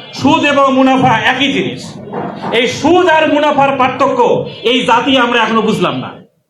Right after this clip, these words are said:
আমরা মনে করি এটা তো একই জিনিস, ইসলামী ব্যাংক সোজায় খায় না ঘুরায় খায়। আসলে কি ইসলামী ব্যাংক ঘুরায় খায়? ঘুরায় খাওয়াটাই তো ইসলামে হালাল ঘোষণা করা হয়েছে।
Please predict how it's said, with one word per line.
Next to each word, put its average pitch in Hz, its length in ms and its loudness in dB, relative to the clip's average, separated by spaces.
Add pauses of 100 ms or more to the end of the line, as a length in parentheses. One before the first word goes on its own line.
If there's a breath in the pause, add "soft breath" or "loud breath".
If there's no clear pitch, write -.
(260)
আমরা 254 220 2
মনে 262 260 0
করি 277 220 2
এটা 277 120 2
তো 277 100 0
একই 277 240 0
জিনিস, 208 420 -2 (260)
ইসলামী 269 380 0
ব্যাংক 269 200 0
সোজায় 269 280 2
খায় 254 180 2
না 247 120 0
ঘুরায় 233 260 0
খায়। 127 280 -6 (640)
আসলে 302 340 0
কি 311 140 0
ইসলামী 302 320 2
ব্যাংক 311 200 2
ঘুরায় 294 240 2
খায়? 226 280 0 (480)
ঘুরায় 311 460 0
খাওয়াটাই 311 680 2
তো 302 380 2 (280)
ইসলামে 285 420 0
হালাল 302 360 2
ঘোষণা 262 340 0
করা 247 160 2
হয়েছে। 208 360 -2